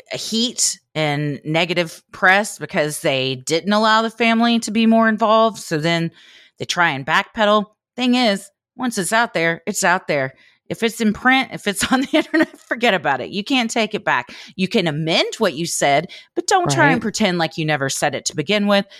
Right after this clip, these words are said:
Speaker 1: because then you just look like a liar.
Speaker 2: That's what I kinda got irritated. I was like, "Don't gaslight me and don't
Speaker 1: Yeah.
Speaker 2: gaslight this family, especially,"
Speaker 1: Mm-mm.
Speaker 2: because saying, "Well, it's always the, up to the victims." I was like,
Speaker 1: Yeah,
Speaker 2: it,
Speaker 1: well, two
Speaker 2: yes.
Speaker 1: years ago, they wanted,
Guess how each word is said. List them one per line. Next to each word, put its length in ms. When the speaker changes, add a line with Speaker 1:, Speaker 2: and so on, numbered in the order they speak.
Speaker 1:
because 360
then 160
you 100
just 220
look 120
like 140
a 80
liar. 460
Speaker 2:
That's 240
what 120
I 240
kinda 360
got 240
irritated. 480
I 60
was 120
like, 180
"Don't 240
gaslight 460
me 220
and 120
don't 200
Speaker 1:
Yeah. 160
Speaker 2:
gaslight 260
this 180
family, 440
especially," 560
Speaker 1:
Mm-mm. 340
Speaker 2:
because 400
saying, 400
"Well, 100
it's 100
always 360
the, 200
up 120
to 120
the 100
victims." 580
I 140
was 120
like, 240
Speaker 1:
Yeah, 200
Speaker 2:
it, 60
Speaker 1:
well, 80
two 200
Speaker 2:
yes. 120
Speaker 1:
years 200
ago, 200
they 160
wanted, 540